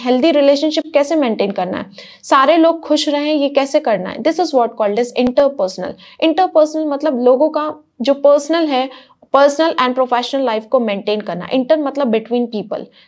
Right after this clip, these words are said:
सब कुछ मेंटेन करना, एक प्रोडक्टिविटी लाना, एक हेल्दी एनवायरनमेंट को मेंटेन करना, this is what called as interpersonal management।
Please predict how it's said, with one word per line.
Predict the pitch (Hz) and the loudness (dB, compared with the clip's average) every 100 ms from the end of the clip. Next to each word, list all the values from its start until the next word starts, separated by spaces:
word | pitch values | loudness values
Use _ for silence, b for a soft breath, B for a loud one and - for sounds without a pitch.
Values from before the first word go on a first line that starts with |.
| b | b
सब | 330 320 | -2 0
कुछ | 370 320 | -2 0
मेंटेन | 269 269 277 285 | 0 2 2 2
करना, | 269 254 262 262 | 0 -2 -4 -6
एक | - | -6
प्रोडक्टिविटी | 220 233 247 247 294 302 294 | -2 0 0 0 0 2 2
लाना, | 269 240 240 | 2 0 0
एक | - - - - | -4 -6 -10 -6
हेल्दी | 262 269 330 | 0 4 4
एनवायरनमेंट | 302 254 247 247 | 2 2 2 0
को | 247 | 0
मेंटेन | 226 214 220 | 0 -2 -4
करना, | 214 214 | -4 -4
this | 214 214 | -4 -4
is | 208 202 | -4 -2
what | 190 190 | -2 -2
called | 185 185 | -2 0
as | 285 - B B - | -2 -4 B B 0
interpersonal | 269 302 302 277 240 240 233 | 4 4 4 2 2 -2 -2
management। | 185 190 - 190 | -2 -4 -6 -10